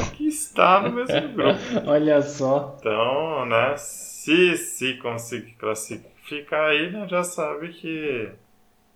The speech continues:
Speaker 1: vai ter um encontro aí do seu ex-destaque, né, com sua equipe. Então, o que podemos dizer do Júnior Barranquilla é que a fase tá ruim porque ele perdeu os seus dois destaques aí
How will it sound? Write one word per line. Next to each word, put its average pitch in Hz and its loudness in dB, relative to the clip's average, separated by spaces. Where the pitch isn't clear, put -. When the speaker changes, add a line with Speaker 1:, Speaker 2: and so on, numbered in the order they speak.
Speaker 1:
vai 120 -6
ter 117 -4
um 120 -4
encontro 120 -4
aí 117 2
do 117 -8
seu 117 0
ex-destaque, - -4
né, 113 -18
com - -16
sua - -6
equipe. - -12
Então, 180 6
o - -20
que - -10
podemos 139 4
dizer 135 8
do 127 0
Júnior 143 2
Barranquilla 151 6
é 165 8
que 165 -2
a 151 2
fase 147 4
tá 139 4
ruim 139 -2
porque 151 -6
ele 135 -2
perdeu 127 2
os 131 -4
seus 127 -2
dois 165 6
destaques 120 0
aí 117 0